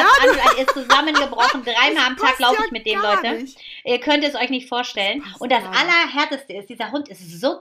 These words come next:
Speaker 2: doof. Der will immer über die Straße, ich weiß nicht, ob er sich umbringen will. Der rafft gar nicht, dass man mal anhalten muss, wenn ich den nicht an der Leine halb stranguliere, dass er stehen bleibt, wäre er schon tot. Und das Härteste ist ja wirklich, ich,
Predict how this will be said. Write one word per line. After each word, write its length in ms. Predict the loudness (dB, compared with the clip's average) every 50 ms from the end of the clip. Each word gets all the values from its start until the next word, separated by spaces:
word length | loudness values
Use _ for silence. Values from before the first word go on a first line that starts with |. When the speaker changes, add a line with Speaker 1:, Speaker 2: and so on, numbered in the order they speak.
| _
Speaker 2:
doof. 680 | -16 -16 -10 -4 0 0 2 2 0 -2 -6 -8 -10 -12 -16 _ _ _ -20 -18 -18 -18 -18 -12
Der 200 | -4 -2 -2 -2 -2 -2 -2
will 80 | -4 -2
immer 260 | -2 -2 0 0 2 2
über 100 | 2 2 0
die 80 | -2
Straße, 320 | -4 -4 -2 -2 -2 -2 -2
ich 80 | -2 -4
weiß 120 | -4 -2
nicht, 100 | -2 -6
ob 60 | -8 -8
er 40 |
sich 160 | -18 -20 -16 -12
umbringen 640 | -12 -12 -12 -6 -4 -2 -2 -2 -2 -4 -4 -2
will. 280 | -2 0 0 0 -2 -4 -8 -14 -6
Der 120 | -6 -4 -4
rafft 280 | -4 -8 -8 -8 -4
gar 200 | -2 0 0 0 -2
nicht, 120 | -4 -6
dass 80 | -8 -4
man 120 | -2 -2
mal 120 | -2 -4
anhalten 380 | -4 -6 -4 -4 -4 -4 -6 -8
muss, 180 | -10 -10 -8 -8
wenn 80 | -10
ich 120 | -10 -8 -10
den 100 | -10 -10
nicht 140 | -8 -8
an 60 | -6 -4
der 120 | -4 -2
Leine 340 | 0 0 0 0 0 0 0
halb 160 | 0 0 -2
stranguliere, 560 | -4 -6 -8 -10 -8 -10 -10 -6 -4 -2 0
dass 140 | 0 -2 -2
er 80 | -4 -8
stehen 260 | -6 -6 -6 -6 -2
bleibt, 200 | 0 0 0 -2 -8 -16 -12
wäre 320 | -2 2 2 2 4 2 0
er 140 | -2 -2 -6
schon 240 | -6 -8 -8 -10 -8
tot. 380 | -10 -8 -6 -6 -8 -8 -10 _ -18 -16 -16 -10 0
Und 240 | 2 2 2 2 0
das 320 | -2 0 0 0 0 -2
Härteste 480 | -6 -4 -4 -4 -4 -6 -8 -6 -8 -8
ist 220 | -8 -8 -10 -8
ja 160 | -8 -8 -8 -8 -8
wirklich, 760 | -4 -2 -2 -2 -4 -6 -10 -8 -4 -4 -4 -4 -6 -14 -18 -18 -18 -12 -10
ich, 180 | -10 -10 -10